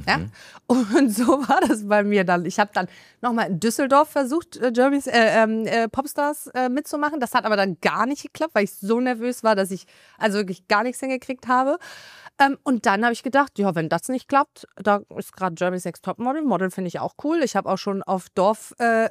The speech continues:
Speaker 1: äh, Modenschauen hier, äh, mit Hochzeitsmode und so, äh, äh, äh,
Speaker 2: Bei
Speaker 1: äh,
Speaker 2: Silkes
Speaker 1: Modenschau mit
Speaker 2: Brautmoden.
Speaker 1: Ja, sowas, <laughs> genau. Ähm, und dann dachte ich mir, ja,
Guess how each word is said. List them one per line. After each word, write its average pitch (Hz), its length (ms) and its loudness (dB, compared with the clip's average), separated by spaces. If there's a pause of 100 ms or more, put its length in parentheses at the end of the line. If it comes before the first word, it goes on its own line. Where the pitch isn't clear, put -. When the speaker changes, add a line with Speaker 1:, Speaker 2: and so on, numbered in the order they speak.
(120)
Speaker 1:
äh, 226 40 2
Modenschauen 240 720 -2
hier, 214 440 0
äh, 196 360 2
mit 190 240 -6
Hochzeitsmode 233 720 -2
und 226 180 0
so, 240 180 2
äh, 208 100 -2
äh, 202 800 2
äh, 185 40 2 (180)
Speaker 2:
Bei 85 100 4
Speaker 1:
äh, 90 60 2
Speaker 2:
Silkes 202 500 2
Speaker 1:
Modenschau 98 120 4
mit - 80 2
Speaker 2:
Brautmoden. 208 380 4 (200)
Speaker 1:
Ja, - 100 2 (300)
sowas, 480 460 4
<laughs> - 60 -2
genau. 359 360 0 (440)
Ähm, 277 460 0 (240)
und 285 140 -2
dann 247 160 0
dachte 202 240 0
ich 214 80 -6
mir, 294 180 -2
ja, 196 180 -8